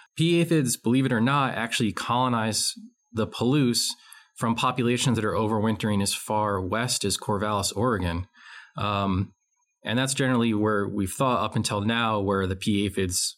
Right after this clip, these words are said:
s-, come from, essentially. Uh, however, I think that this hairy vetch populations play an important role in their dynamics within a given season. So we're closely tracking populations of pea aphids this year on vetch and then also tracking population on dry pea that are along the Snake River.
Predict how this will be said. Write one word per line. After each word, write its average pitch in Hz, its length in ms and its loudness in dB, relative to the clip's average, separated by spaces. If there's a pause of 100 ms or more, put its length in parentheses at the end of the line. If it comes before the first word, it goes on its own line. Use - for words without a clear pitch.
(100)
s-, - 160 -2 (260)
come 120 280 0
from, 90 320 -4
essentially. 95 720 -2 (580)
Uh, 113 280 0
however, 151 540 2
I 123 100 0
think 156 260 0
that 139 200 2
this 120 260 0
hairy 123 260 0
vetch 120 260 -2
populations 110 600 0
play 113 160 -2
an 110 60 2
important 107 400 0
role 101 160 2
in 98 60 -2
their 98 140 0
dynamics 98 580 -2 (120)
within 104 280 0
a 95 80 0
given 92 480 0
season. 90 500 0 (600)
So 110 560 0 (100)
we're 117 140 0
closely 156 340 0
tracking 123 440 0
populations 113 720 0
of 101 160 -2
pea 110 180 0
aphids 95 240 -4
this 120 240 0
year 123 220 2
on 110 260 0
vetch 117 320 -4
and 110 80 2
then 101 140 0
also 101 320 0
tracking 101 420 -4
population 98 560 -2
on 90 160 -2
dry 95 280 -2
pea 98 260 -2
that 95 100 0
are 90 80 0
along 90 360 -2
the 90 60 -6
Snake 87 340 -4
River. 78 300 -6